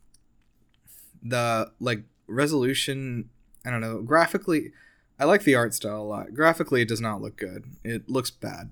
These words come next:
actively. Um, major good points for this game are, okay, this is, this is the thing I should have said. It's a string of boss battles, basically, and in between, you're just going around doing stupid shit, pre-,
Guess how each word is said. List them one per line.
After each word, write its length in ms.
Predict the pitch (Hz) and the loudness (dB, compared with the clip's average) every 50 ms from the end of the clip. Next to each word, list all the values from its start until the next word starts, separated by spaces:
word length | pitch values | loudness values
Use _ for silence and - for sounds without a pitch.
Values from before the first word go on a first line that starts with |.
| - - 101 | -16 -16 -16
actively. 500 | 101 - - 98 85 85 92 104 120 120 - - | -14 -12 -12 -12 -10 -10 -10 -10 -10 -10 -10 -8
Um, 480 | 113 117 120 117 113 113 113 110 110 - _ _ _ _ _ _ _ _ _ _ _ - _ _ _ _ _ | -6 -4 -4 -4 -4 -4 -6 -8 -10 -12 _ _ _ _ _ _ _ _ _ _ _ -20 _ _ _ _ _
major 760 | - 127 156 170 170 175 180 170 160 151 143 139 127 - - - 131 127 123 | 2 6 6 6 6 6 6 6 6 6 6 4 2 0 -2 -6 -12 -6 -2
good 220 | 135 139 135 131 | 0 0 0 0
points 280 | - 131 127 127 120 - | -2 -6 -6 -6 -4 -4
for 100 | - 117 | -4 -4
this 180 | 110 113 110 | -4 -4 -4
game 360 | - - 113 113 113 113 110 - | -2 -2 -2 -2 -2 -2 -4 -6
are, 400 | - 110 110 107 107 107 107 - - - - - - - - - - - - - - - - - - - - - - - - - - - - - - - - - - 123 | -6 -6 -4 -4 -4 -6 -8 -8 -6 -2 0 2 2 2 0 -4 -8 -10 -12 -14 -18 -20 -20 -20 -16 -14 -14 -12 -12 -14 -14 -16 -14 -14 -14 -14 -16 -16 -16 -10 -6 -4
okay, 260 | 131 120 123 107 104 | -2 0 0 0 2
this 200 | 110 151 185 214 | 2 2 2 4
is, 200 | 214 175 139 117 | 2 0 0 2
this 160 | 147 165 160 | 0 0 0
is 140 | 156 127 120 | 0 -4 -4
the 100 | - 107 | -6 -6
thing 200 | - 120 107 107 | -4 -4 -2 -2
I 60 | 104 | -4
should 160 | - - 104 | -6 -6 -8
have 100 | - - | -8 -8
said. 220 | - 104 95 92 - _ _ _ _ _ - - _ _ _ - | -8 -8 -10 -12 -14 _ _ _ _ _ -20 -20 _ _ _ -12
It's 160 | 131 120 - | -8 -6 -4
a 40 | 120 | -2
string 260 | - - 180 190 202 | 0 2 4 4 4
of 140 | 160 123 117 | 4 2 2
boss 240 | 120 110 107 107 - | 2 2 2 0 -2
battles, 420 | - 107 104 104 101 101 104 101 | -6 -6 -6 -6 -6 -8 -8 -8
basically, 680 | - 110 104 101 - - 107 - 110 104 101 104 107 107 - _ _ - | -6 -4 -4 -4 -4 -4 -6 -4 -4 -6 -6 -6 -8 -10 -14 _ _ -4
and 120 | 120 120 123 | -2 0 4
in 180 | 127 143 147 | 4 4 4
between, 380 | 135 139 123 - 135 123 117 117 | 4 2 0 0 -2 -2 -2 -2
you're 120 | 117 113 | -2 -2
just 180 | 110 117 - - | -2 -4 -4 -2
going 220 | - 117 117 117 | 0 0 0 0
around 240 | 113 110 110 110 107 | -2 -2 -2 -2 -2
doing 200 | 104 107 110 110 - | -2 -2 -2 -2 -2
stupid 360 | - - 120 110 - 104 - | -2 -2 -2 -2 -2 -2 -2
shit, 320 | - - 110 107 104 - | -2 -2 -2 -2 -4 -4
pre-, 200 | - - 113 104 | -6 -4 -4 -4